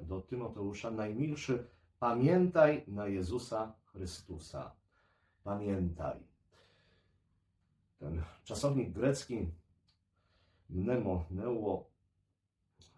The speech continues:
znaczy nie tylko pamięć, e, jakbyśmy mogli, e, określić to w sensie zwykłej retrospekcji, zwykłego spoglądania wstecz, na przeszłość. To słowo pamiętaj znaczy również ćwicz pamięć.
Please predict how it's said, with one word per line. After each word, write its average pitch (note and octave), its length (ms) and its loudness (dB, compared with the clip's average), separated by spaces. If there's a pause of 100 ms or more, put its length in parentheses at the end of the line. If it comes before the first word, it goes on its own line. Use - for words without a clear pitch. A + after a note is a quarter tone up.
znaczy A#2+ 300 -4
nie A#2+ 100 -2
tylko - 320 0
pamięć, A2+ 680 -2
e, D#2 560 -12
jakbyśmy F2 340 -10
mogli, F#2 300 -4
e, E2+ 60 -2 (1200)
określić F#2 520 -10
to E2+ 180 -10 (540)
w - 60 -20
sensie F#2 300 -6
zwykłej G2 580 -4
retrospekcji, F#2+ 920 -6
zwykłego F2 460 -8
spoglądania F#2+ 920 -4
wstecz, - 760 -10 (280)
na F#2 140 -6
przeszłość. - 720 -10 (1000)
To D#2 80 -16
słowo G#2+ 260 -4
pamiętaj A2+ 600 0
znaczy G#2+ 280 -6
również G#2+ 360 -8
ćwicz - 600 -10
pamięć. D2+ 840 -10